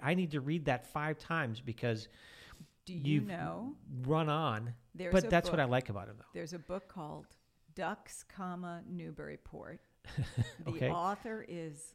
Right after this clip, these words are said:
Speaker 2: Lucy, I think her name is Lucy Ellis. And it is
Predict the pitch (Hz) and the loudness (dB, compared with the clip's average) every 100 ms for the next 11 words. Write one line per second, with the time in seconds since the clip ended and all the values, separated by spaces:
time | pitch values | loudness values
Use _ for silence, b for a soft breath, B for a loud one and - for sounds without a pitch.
0 | _ 165 160 175 202 - 226 220 220 220 | _ -14 -10 -8 -10 -12 -12 -10 -10 -12
1 | 190 - 208 - 170 156 151 - 147 156 | -14 -14 -14 -10 -10 -10 -10 -14 -12 -12
2 | 165 - 220 - 156 139 196 - - - | -12 -12 -12 -12 -10 -10 -12 -16 -20 -20
3 | _ _ _ _ _ _ _ _ _ _ | _ _ _ _ _ _ _ _ _ _
4 | 151 160 165 165 165 160 - _ _ _ | -8 -6 -6 -8 -8 -10 -12 _ _ _
5 | _ _ _ - 202 208 208 190 | _ _ _ -8 -6 -4 -6 -8